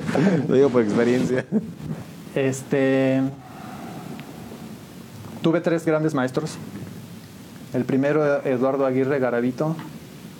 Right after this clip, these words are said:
Speaker 2: que fue del primer grupo de mexicanos que se fueron a estudiar a Guinea. O sea, se organizaron y dijeron, "Vamos a estudiar la percusión africana en serio, vámonos a Guinea". Se fueron como, como quince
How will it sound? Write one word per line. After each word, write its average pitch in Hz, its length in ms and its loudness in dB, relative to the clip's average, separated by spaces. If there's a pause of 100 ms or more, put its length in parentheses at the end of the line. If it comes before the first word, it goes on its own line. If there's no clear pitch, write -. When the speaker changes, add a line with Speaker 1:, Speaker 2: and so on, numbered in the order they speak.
(600)
Speaker 2:
que 135 160 2
fue 170 680 2 (160)
del 143 220 0
primer 143 280 2
grupo 160 300 2
de 143 100 4
mexicanos 160 760 0 (840)
que 131 120 0
se 127 100 -2
fueron 139 280 2
a 131 40 2
estudiar 127 340 2
a 127 40 2
Guinea. 120 320 0 (640)
O - 40 -10
sea, 117 120 0
se 135 80 0
organizaron 123 560 0 (680)
y 117 60 0
dijeron, 117 480 0 (400)
"Vamos 151 240 0
a - 20 2
estudiar 131 240 0
la 139 100 2
percusión 135 440 0 (120)
africana 127 460 0
en 117 80 2
serio, 175 300 2 (500)
vámonos 131 380 2
a - 20 4
Guinea". 117 300 0 (160)
Se - 100 -6
fueron 131 180 2
como, 127 220 2 (160)
como 110 400 -2
quince 135 400 0